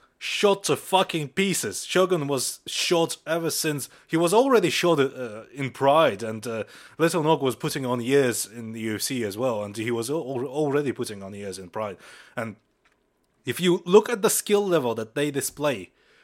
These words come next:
with Little Nog's boxing and Shogun's, uh, ability to curtail Little Nog's boxing with his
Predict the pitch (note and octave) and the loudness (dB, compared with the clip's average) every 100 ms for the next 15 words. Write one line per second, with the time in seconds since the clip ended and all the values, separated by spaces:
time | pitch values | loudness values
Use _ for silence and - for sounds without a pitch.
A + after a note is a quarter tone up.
0 | _ A#2+ C3 C3 - D#3 F3 G3 F3+ C#3+ | _ 2 2 2 0 -2 0 0 0 -4
1 | - B2 D#3+ - A2+ G2 G#2+ A#2 A#2 - | -6 0 0 0 -8 -10 -12 -10 -6 -2
2 | F3 D3 B2+ A#2+ - _ _ _ _ B2 | 0 0 -4 -6 -12 _ _ _ _ -2
3 | A#2 A#2 A#2+ E3+ F3 C#3 A#2+ C#3 A#2+ - | -2 -2 -2 4 4 2 -2 -2 -2 0
4 | B2+ - F3+ F#3 D3+ B2+ B2 A#2 B2 G#2+ | 0 2 2 2 0 -2 -2 -4 -4 -8
5 | A#2+ A#2+ A2+ B2 A2 A#2+ A2 - | -4 -4 -4 -6 -4 -2 -2 -4